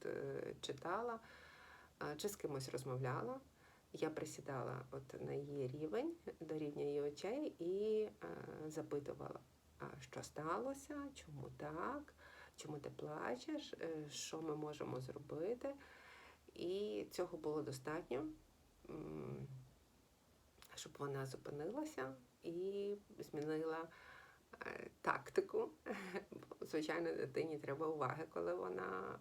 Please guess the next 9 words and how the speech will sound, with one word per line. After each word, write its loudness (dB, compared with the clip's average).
е, -4
починає -2
хникати, 0
щось 0
їй 2
не 2
так. 0
І 0
це 0